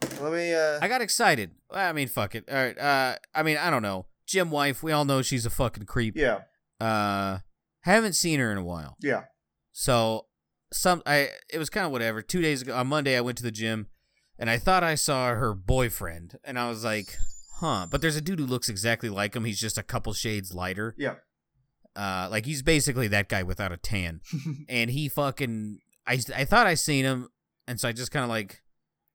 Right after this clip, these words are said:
Speaker 2: minded my own business. And then later on, I see the guy again while I'm doing cardio, and he's there. And I was like, "Well, that's weird," 'cause, like,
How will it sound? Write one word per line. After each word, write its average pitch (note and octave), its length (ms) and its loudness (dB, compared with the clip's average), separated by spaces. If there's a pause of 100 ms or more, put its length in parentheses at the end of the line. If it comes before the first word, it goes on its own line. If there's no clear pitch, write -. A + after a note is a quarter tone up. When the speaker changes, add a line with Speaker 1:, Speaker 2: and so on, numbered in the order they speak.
Speaker 2:
minded A#2 360 -2
my A2+ 200 0
own G#2+ 160 -2
business. G#2 480 -2 (520)
And A#2 140 -4
then A#2 180 -2
later A#2+ 300 2
on, A2+ 320 0
I F2+ 120 -4
see G#3+ 240 0
the E3 80 0
guy A#2 180 2
again B2+ 400 0
while A2+ 120 2
I'm A2 100 0
doing A2+ 220 0
cardio, D3 460 2
and G2 100 -2
he's F#2+ 180 -4
there. G2+ 360 -2 (840)
And G#2 120 -4
I G#2+ 80 -2
was G2+ 140 -6
like, G2 180 -4
"Well, B2 80 -6
that's G3+ 220 -2
weird," F#2 400 -2
'cause, B2 320 -4
like, A#2+ 300 -6